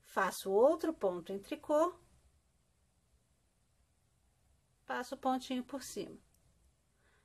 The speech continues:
Agora, eu tenho dois pontos em meia. Faço um ponto em meia e passo o pontinho por cima.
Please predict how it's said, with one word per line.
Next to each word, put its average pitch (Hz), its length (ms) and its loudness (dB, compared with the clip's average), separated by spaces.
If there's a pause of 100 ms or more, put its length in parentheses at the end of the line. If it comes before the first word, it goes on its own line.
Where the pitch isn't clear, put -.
(140)
Agora, 196 300 -2
eu 185 60 -2
tenho 190 220 -4
dois 240 280 4
pontos 277 400 -2
em 320 100 4
meia. 269 380 -2 (320)
Faço 180 400 -2
um - 40 -14
ponto - 320 -12
em 208 120 -6
meia 262 440 0 (2500)
e 311 80 -14
passo 247 380 -2
o - 20 -20
pontinho 247 440 -2
por 269 180 -6
cima. - 400 -10